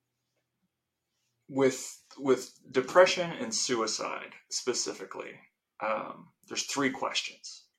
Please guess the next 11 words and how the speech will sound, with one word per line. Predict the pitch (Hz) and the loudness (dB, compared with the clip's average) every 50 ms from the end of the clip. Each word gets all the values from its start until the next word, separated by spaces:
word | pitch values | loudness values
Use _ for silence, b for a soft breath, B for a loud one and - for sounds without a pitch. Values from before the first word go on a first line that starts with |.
| _ | _
right? | - 110 107 104 - | -4 -4 -4 -4 -6
It's, | - 113 - - - - - b b b b b b | -10 -10 -8 -8 -8 -10 -10 b b b b b b
have | - - 127 131 135 | 0 4 4 4 4
you | 156 165 165 | 2 -4 -4
considered | 170 160 151 - - 143 123 127 127 - | -4 -4 -2 0 0 4 4 4 4 4
suicide? | - - - - - - - - - - _ _ _ _ _ _ _ _ _ _ _ _ _ _ _ _ _ _ _ _ _ _ _ _ _ _ _ _ _ _ _ | 0 -2 -2 -4 -4 -6 -8 -8 -14 -16 _ _ _ _ _ _ _ _ _ _ _ _ _ _ _ _ _ _ _ _ _ _ _ _ _ _ _ _ _ _ _
Have | - - 123 135 139 151 | -2 4 4 6 6 4
you | 165 160 | 2 0
made | 143 135 131 | 2 2 2
a | 131 | 2
plan? | 127 - - 107 - - - - | -2 -2 -10 -10 -10 -12 -14 -18